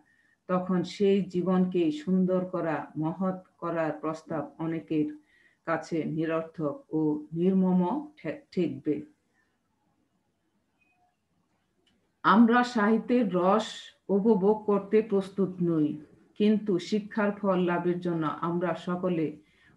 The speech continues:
উদ্বাহু। আমাদের বিশ্বাস শিক্ষা আমাদের গায়ের জ্বালা ও চোখের জল দুই দূর করবে, এ আশা সম্ভবত দুরাশা,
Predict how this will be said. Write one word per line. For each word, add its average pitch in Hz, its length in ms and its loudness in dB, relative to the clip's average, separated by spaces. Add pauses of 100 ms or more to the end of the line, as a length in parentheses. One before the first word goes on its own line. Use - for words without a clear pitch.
উদ্বাহু। 147 840 -2 (880)
আমাদের 202 420 2
বিশ্বাস 190 640 -2
শিক্ষা 202 440 -4 (140)
আমাদের 185 560 -2 (200)
গায়ের 175 380 2
জ্বালা 170 560 -2
ও 165 140 -2
চোখের 180 480 -2 (220)
জল 170 320 0 (300)
দুই 165 360 0
দূর 156 360 -2
করবে, 151 400 -4 (560)
এ 196 240 4
আশা 196 480 0
সম্ভবত 180 640 0
দুরাশা, 170 680 -2